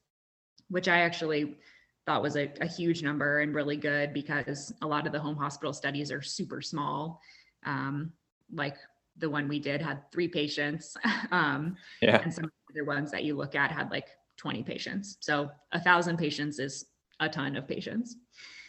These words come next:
Speaker 1: Um, and they randomized them in a two-to-one ratio. So seven hundred were hospital at home,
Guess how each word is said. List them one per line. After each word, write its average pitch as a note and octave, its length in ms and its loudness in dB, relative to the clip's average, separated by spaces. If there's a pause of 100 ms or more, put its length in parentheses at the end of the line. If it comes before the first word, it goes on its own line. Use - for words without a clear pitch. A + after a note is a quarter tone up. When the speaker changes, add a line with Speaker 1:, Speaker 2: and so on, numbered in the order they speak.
(280)
Speaker 1:
Um, E3+ 300 6
and F#3 120 4
they F3 60 6
randomized G#3 400 8
them G3 100 4
in F3+ 80 4
a E3+ 60 6
two-to-one F3+ 480 4
ratio. D#3+ 540 4
So D#3 280 0
seven E3+ 380 2
hundred D#3+ 380 2
were D3+ 80 0
hospital D3+ 420 -4
at C#3+ 120 0
home, D3 540 -2